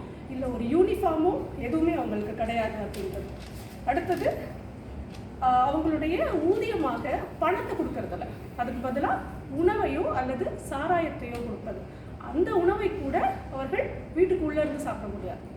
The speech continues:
வீட்டுக்கு வெளியில இருந்து தான் சாப்பிட முடியும். இது ஒரு வகையான தீண்டாமை இல்ல? அப்ப இத்தனை பிரச்சனைகளும் பறையடிக்கும் இசை கலைஞர்களுக்கு இருக்கு அப்படின்றத ரொம்ப தெள்ள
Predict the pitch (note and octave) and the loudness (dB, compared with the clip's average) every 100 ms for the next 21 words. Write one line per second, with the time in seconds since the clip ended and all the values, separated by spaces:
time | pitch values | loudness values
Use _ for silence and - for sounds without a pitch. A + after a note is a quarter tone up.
0 | - D4 D4+ - A#3 A#3+ D#4 - - G#3 | -6 -4 -4 -6 -4 -2 0 0 -2 -4
1 | G#3+ - G#3 - - F#3 F#3 - - - | -6 -8 -8 -8 -6 -4 -4 -8 -10 -12
2 | - F#4 F#4+ G4+ G#4 A4+ A#4 - G4+ - | 2 4 6 4 2 0 0 2 4 4
3 | C4 F4 F4+ E4+ - - - - A#3+ - | 2 0 -2 -2 -4 -8 -10 -4 -4 -2
4 | E4 D4 - A#4+ C#5 - D4 - G4+ G4 | -2 -2 -2 0 0 0 -2 0 0 2
5 | C4 C#4+ - - - C4+ D#4+ E4 C4 - | 2 0 -2 -4 -4 -2 0 0 -2 0
6 | D#4+ F4+ F4 - D#4 B3 B3 C4+ B3 A3+ | 0 0 -2 -4 -4 -2 0 0 0 -2
7 | - - A#4+ D4 F4 - D#4+ A3+ G#3 A3+ | -4 -4 -2 2 2 2 0 -2 -4 -4
8 | G#3+ G#3 G4+ F#4 - - - D4 F#4+ - | -4 -2 -2 -4 -8 -10 -4 0 2 2
9 | C#4 | 2